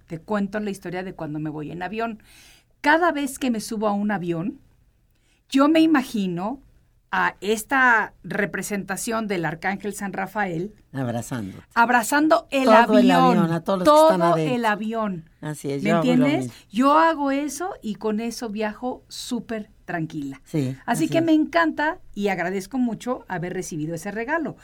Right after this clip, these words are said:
Speaker 1: porque es un regalo con simbolismo, que son los mejores regalos que uno le puede dar a otra
Speaker 2: Así
Speaker 1: persona.
Speaker 2: es. El Arcángel Rafael como simbolismo también trae un pez con él.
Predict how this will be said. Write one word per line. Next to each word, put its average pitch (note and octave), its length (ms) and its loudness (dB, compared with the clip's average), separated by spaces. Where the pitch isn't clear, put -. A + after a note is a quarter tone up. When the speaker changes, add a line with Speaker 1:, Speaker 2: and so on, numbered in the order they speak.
Speaker 1:
porque G#3+ 280 -4
es B3 100 -2
un C#4 160 2
regalo A#3 480 -2
con F#3 220 -8
simbolismo, F3+ 800 -8
que E3+ 100 -12
son G3+ 180 -10
los G#3 140 -6
mejores F#3+ 380 -10
regalos F3+ 440 -6
que F3 100 -10
uno F3 160 -8
le E3 120 -8
puede E3 180 -8
dar D#3 160 -8
a C#3 60 -12
otra B2 200 -12
Speaker 2:
Así B2 220 -10
Speaker 1:
persona. G#2 160 -10
Speaker 2:
es. - 160 -20
El F#3 180 2
Arcángel G#3 500 -2
Rafael E3+ 440 -2
como - 220 -8
simbolismo D#3 640 -4
también C#3 280 -4
trae E3+ 300 -2
un D3+ 140 0
pez C#3+ 360 -4
con A#2 240 -10
él. G#2 120 -10